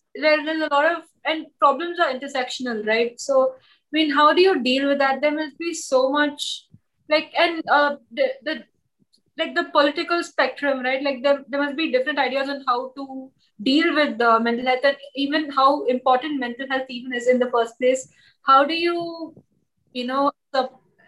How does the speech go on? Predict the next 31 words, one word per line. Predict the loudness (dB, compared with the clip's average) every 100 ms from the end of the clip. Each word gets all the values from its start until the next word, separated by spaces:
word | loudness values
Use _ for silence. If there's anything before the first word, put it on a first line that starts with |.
| -10
how | -4 0
do |
you | 0 0
manage | 0 -2 -4 -2
all | 0 2 0
of | -4
that? | -2 -4 -4 -10
Like, | -8
how | -4 -2
do | -4
you | -4 -2
unify | -2 -2 -2 0 2 2
them | 0 -4
and | -6 -8 -14 _ _ -2
make | 0 0 -2 -6
both | 4 6 4 0
sides | 2 4 4 2
of | -4 -2
the | 2 2 0 0
aisle | 0 2 0
understand | -2 -4 -8 -6 -6 -6 -10 -14 _ _ _ -2
that, | -2 0
you |
know, | -2 0
hey, | 0 0 -2
mental | -4 0
health | 0 0
is | -2 -4
important, | -4 -4 -6 -8
and | -10 -8
I | -8